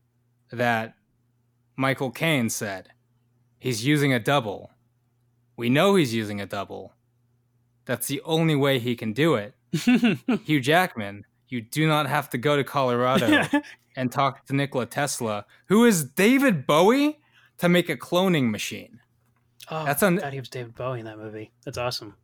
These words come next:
Speaker 1: Yeah. Dude, like, it's a double. You're really gonna leave London, go to Colorado, let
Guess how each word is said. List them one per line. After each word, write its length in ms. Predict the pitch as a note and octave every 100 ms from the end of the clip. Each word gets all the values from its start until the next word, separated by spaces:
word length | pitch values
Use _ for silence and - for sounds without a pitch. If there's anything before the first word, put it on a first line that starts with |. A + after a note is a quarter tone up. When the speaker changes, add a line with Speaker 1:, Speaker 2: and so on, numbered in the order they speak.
| _ -
Speaker 1:
Yeah. 120 | D#3 _ - _ _
Dude, 320 | A#3 B2 -
like, 320 | D#3 E3 - _ _ _ - _ _ _ - - _ - - _
it's 220 | F3 D#3+
a 60 | A#2+
double. 480 | C#3+ G#2+ G2 - _ _ _ _ - _ _ -
You're 160 | E3 E3
really 280 | F3+ F3+
gonna 200 | F3 E3+
leave 200 | D3+ D3 A#2
London, 540 | C3 C3 G#2+ G#2 G2+ _ _ _ A#2
go 160 | D#3 F3+
to 80 |
Colorado, 840 | - E3+ D3+ C#3 C3+ A2+ G2+ G2+ - _ _ _ _ _ _ _ _ _ _
let 260 | D3 D#3